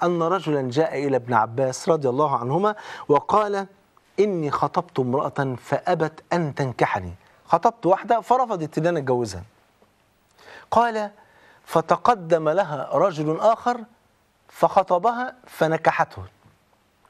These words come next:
اتجوزته. قال: "فغرت فقتلتها"، لما لقيتها رفضتني وراحت اتجوزت الراجل التاني ده رحت قاتلها. "فهل لي من توبة؟" فقال له ابن عباس: "أمك حية؟"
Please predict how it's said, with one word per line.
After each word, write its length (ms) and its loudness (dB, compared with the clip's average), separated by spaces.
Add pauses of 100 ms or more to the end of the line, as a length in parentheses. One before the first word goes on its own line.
(380)
اتجوزته. 540 0 (600)
قال: 300 4
"فغرت 540 -2 (260)
فقتلتها"، 800 2 (760)
لما 260 2
لقيتها 340 0
رفضتني 500 0
وراحت 300 0
اتجوزت 420 0
الراجل 180 2
التاني 280 2
ده 140 -2 (220)
رحت 240 2
قاتلها. 420 0 (640)
"فهل 380 2
لي 340 0
من 260 -2
توبة؟" 400 0 (200)
فقال 460 0
له 120 -2
ابن 140 -2
عباس: 600 -2 (600)
"أمك 360 0
حية؟" 380 -2